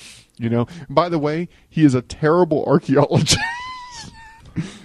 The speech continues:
Think about him in the scene in the Well of Souls.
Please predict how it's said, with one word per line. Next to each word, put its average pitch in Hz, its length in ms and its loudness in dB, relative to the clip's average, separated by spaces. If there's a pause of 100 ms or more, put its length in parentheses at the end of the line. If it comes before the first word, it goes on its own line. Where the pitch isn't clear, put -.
Think 202 200 2
about 180 260 2
him 180 120 -2
in 143 100 -4
the 127 80 -4
scene 156 320 0
in 139 100 0
the 117 80 -2
Well 123 340 4
of 113 80 -4
Souls. 123 680 0